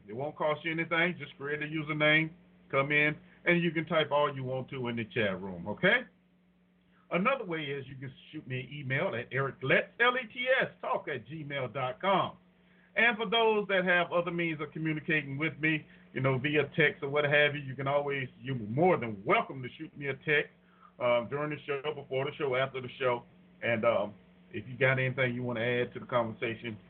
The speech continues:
you know, during the show, and you can't, you know, you may be at work and you really can't be, you know, get away and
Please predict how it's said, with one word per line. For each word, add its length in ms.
you 120
know, 300
during 220
the 140
show, 240
and 580
you 120
can't, 180
you 80
know, 160
you 100
may 120
be 160
at 100
work 180
and 80
you 100
really 320
can't 200
be, 240
you 160
know, 240
get 100
away 300
and 100